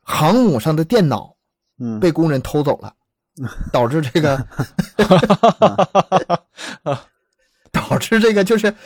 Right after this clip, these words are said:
Speaker 1: 没法进行下去了。然后好不容易二零二一年八月的时候，哎，发布新闻啊，“我们这个国产第一辆航母啊，伟大的一刻诞生了，完工了。”然后就开始在视频上放这个航母的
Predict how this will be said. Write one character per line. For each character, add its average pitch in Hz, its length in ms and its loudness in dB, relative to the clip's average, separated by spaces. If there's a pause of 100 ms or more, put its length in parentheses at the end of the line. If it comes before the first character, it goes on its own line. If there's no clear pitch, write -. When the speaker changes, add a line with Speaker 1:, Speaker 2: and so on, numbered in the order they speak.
(120)
Speaker 1:
没 180 160 4
法 214 160 0
进 208 160 0
行 120 180 0
下 120 160 -4
去 113 140 -12
了。 - 120 -20 (600)
然 147 140 2
后 294 240 0
好 127 200 -2
不 147 60 -2
容 123 200 0
易 120 140 -6 (300)
二 165 120 0
零 143 160 0
二 156 120 0
一 139 100 -4
年 113 220 -2
八 127 160 0
月 135 120 0
的 110 100 -2
时 104 160 -12
候， 110 140 -14 (420)
哎， 120 260 -8 (400)
发 - 380 -6
布 139 100 -6
新 123 180 -6
闻 110 200 -6 (360)
啊 165 200 -2
，“我 156 140 0
们 190 120 0
这 202 80 0
个 180 80 -2
国 165 200 0
产 131 180 -4
第 175 100 -4
一 180 40 -4
辆 175 160 0
航 151 180 -4
母 151 100 -2
啊， 139 280 0
伟 135 140 0
大 180 180 0
的 139 80 -2
一 135 60 -2
刻 127 300 -2 (100)
诞 160 140 0
生 143 140 -6
了， 147 160 -8 (420)
完 190 160 2
工 226 140 2
了。” 220 160 0 (320)
然 110 100 -4
后 123 120 -4
就 131 80 -2
开 131 160 -2
始 95 260 -4
在 107 180 -6
视 135 200 -6
频 113 120 -4
上 120 160 -6
放 127 280 -6
这 110 100 -4
个 104 100 -8
航 110 220 -6
母 110 100 -4
的 101 320 -10